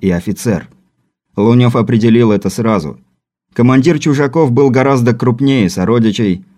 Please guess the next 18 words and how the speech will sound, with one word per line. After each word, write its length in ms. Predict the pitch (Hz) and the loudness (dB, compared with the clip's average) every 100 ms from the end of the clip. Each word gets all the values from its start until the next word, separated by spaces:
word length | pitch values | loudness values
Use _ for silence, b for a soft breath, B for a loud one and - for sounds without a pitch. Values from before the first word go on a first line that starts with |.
| _ | _
облачен 460 | 92 107 117 151 135 | -2 0 0 0 2
в 80 | |
более 400 | 117 143 123 110 | 2 2 4 2
удобную 560 | 110 113 117 98 104 101 | 0 0 0 0 0 2
броню, 480 | 98 104 113 120 110 b b | 2 2 2 2 -2 b b
и 100 | - | -2
не 100 | 107 | 0
роговую, 540 | 98 95 92 104 117 95 | 2 0 2 2 2 2
а 80 | 90 | 2
металлическую, 880 | 87 87 90 113 98 - 78 64 - _ - | 0 0 0 0 -2 -8 -12 -14 -20 _ -6
и 100 | 90 | -2
вооружен 560 | 104 104 110 120 123 | 0 2 0 2 0
красивым 540 | 120 104 - 131 120 107 | 0 -2 -2 0 2 0
тесаком, 500 | 101 101 90 127 113 | -2 -6 -2 0 0
который 380 | 95 98 95 | 0 -2 -2
отличался 540 | 95 104 92 120 110 101 | -2 -4 -4 -2 -2 -4
от 80 | 90 | -4
солдатских, 640 | 104 92 113 98 98 - | -4 -2 -2 -2 -6 -8